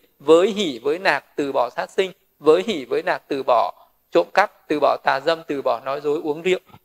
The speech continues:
cho nên là người ta được hưởng những cái phước, ờ, lành tự tại. Thì đấy là cái hạnh phúc đấy, nó đến từ hạnh phúc. Có cái hạnh phúc đến từ khổ đau. Có những cái người thì với hỷ với ưu, tức là gian nan vất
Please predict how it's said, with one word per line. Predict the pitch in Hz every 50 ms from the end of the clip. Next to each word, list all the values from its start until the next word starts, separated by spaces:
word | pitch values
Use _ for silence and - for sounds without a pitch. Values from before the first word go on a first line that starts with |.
| _
cho | - - 196 196 196 190
nên | 190 190 196 190 190 180 165
là | 143 135
người | 131 135 127 127
ta | - - 156 156
được | 139 143 135 - -
hưởng | 165 151 123 - - _
những | - 151 156
cái | 170 170 170 _ -
phước, | 202 202 208 _ _ _ _ _ _ -
ờ, | - 170 165 165 165 165 165 165 165 165 165 165
lành | 170 165 151 139 120 - - _ -
tự | 165 165 165 -
tại. | 160 156 180 - - - - _ _ _ -
Thì | 165 143
đấy | - 139 139 151 180 196
là | 185 143 - _ _ _
cái | - 175 170
hạnh | 175 202 202 -
phúc | - 202 208 - -
đấy, | 151 151 170 170
nó | 165 170
đến | 160 156 156 175 190 -
từ | 175 143 131 -
hạnh | 151 - _ -
phúc. | 170 190 _ _ _ _ -
Có | 151 143 -
cái | 170 165
hạnh | 180 180 -
phúc | 175 180 -
đến | 180 151 151 156 - -
từ | 185 151 - -
khổ | 127 127
đau. | 139 147 151 - _ _ _ _ -
Có | - 165 170 196
những | 202 214 214
cái | 226 220
người | 208 196 190 165 147 139
thì | 135 - 151 139 - _ _ _ _ _ _
với | 143 156 165 180 202
hỷ | 196 220 214 160 131
với | 120 131 147 160 202
ưu, | 226 208 214 202 _ -
tức | - 240
là | 226 190 - _ -
gian | - - 214 208 214 208 202 202
nan | 202 196 196 196 190 175
vất | 208 196